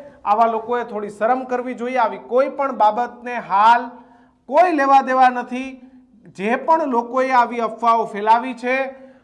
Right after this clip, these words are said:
આવી અફવાઓને જેને પણ હવા આપી છે, એવા તમામ સામે ગંભીરતાથી કડક પગલાં લેવામાં આવશે. રાજ્ય સરકારનો ગૃહ વિભાગ એ બધાને નોટિસ મોકલી રહ્યો છે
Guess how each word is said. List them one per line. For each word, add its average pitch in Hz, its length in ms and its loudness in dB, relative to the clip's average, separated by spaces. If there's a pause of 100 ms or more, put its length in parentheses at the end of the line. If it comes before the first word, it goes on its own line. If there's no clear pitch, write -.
(160)
આવી 226 500 -2
અફવાઓને 240 640 0
જેને 202 300 -6
પણ 240 220 -6
હવા 190 220 2
આપી 262 360 2
છે, 254 140 -10
એવા 240 260 0
તમામ 269 680 -2
સામે 233 640 -4 (600)
ગંભીરતાથી 269 1160 0
કડક 339 500 2
પગલાં 269 360 4
લેવામાં 240 400 4
આવશે. 254 680 0 (240)
રાજ્ય 214 360 0
સરકારનો 247 580 -2
ગૃહ 220 220 -8
વિભાગ 233 460 2
એ 247 40 -2
બધાને 214 360 -4
નોટિસ 202 420 -12
મોકલી 240 380 -2
રહ્યો 269 320 4
છે 269 360 -2